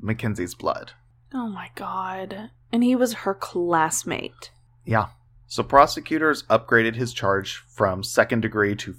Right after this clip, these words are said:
Speaker 1: first degree murder in April of twenty eleven because looking at everything, how he looked like he left the school to follow her, kidnap her,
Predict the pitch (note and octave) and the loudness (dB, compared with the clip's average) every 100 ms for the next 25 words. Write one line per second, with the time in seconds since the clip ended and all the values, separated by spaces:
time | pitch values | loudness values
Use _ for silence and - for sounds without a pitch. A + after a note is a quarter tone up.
0 | - A#2+ A2 - B2 A2 F#2+ F2 D2 C2 | -2 0 2 0 -2 0 -2 -2 -4 -4
1 | G2 A2 - - F#2+ F#2 G2+ G2 G#2+ G2+ | -4 -6 -12 -6 -6 -4 -6 -2 0 0
2 | - G#2+ G2 G2+ F2+ E2 - F2+ F#2 - | -4 -6 -4 0 0 -2 -4 -6 -8 -10
3 | G#2 - G2 F#2 - - - - - _ | -10 0 0 0 -6 -16 -20 -20 -20 _
4 | _ - A2+ A2+ A#2 B2+ C3+ A#2 A2+ A2 | _ -2 4 6 6 4 2 4 4 4
5 | A2 G#2+ - G#2 G2+ G2+ G2 - G2 F#2+ | 4 2 -2 -2 0 -4 -6 -6 -4 -6
6 | - G2 F#2 F2+ - _ _ _ _ _ | -6 -6 -6 -8 -14 _ _ _ _ _
7 | A2 A2+ D#3 F4 G3 D3+ - C3 A#2+ B2 | -10 -8 -6 2 4 4 2 -2 -2 -2
8 | G#2 G2+ A2 C3 - - - G#2+ - - | -4 2 6 6 2 -10 -10 -8 -6 2
9 | A2+ G#2 G#2 G#2 - - A#2+ A2 A#2 G#2 | 4 2 0 -4 -6 0 4 8 8 6
10 | - F#2 F#2 F#2+ - A#2+ G2+ A2 F#2+ - | 4 0 0 -4 -6 -4 -2 0 0 -2
11 | G2 F#2+ F#2 | -4 -4 -4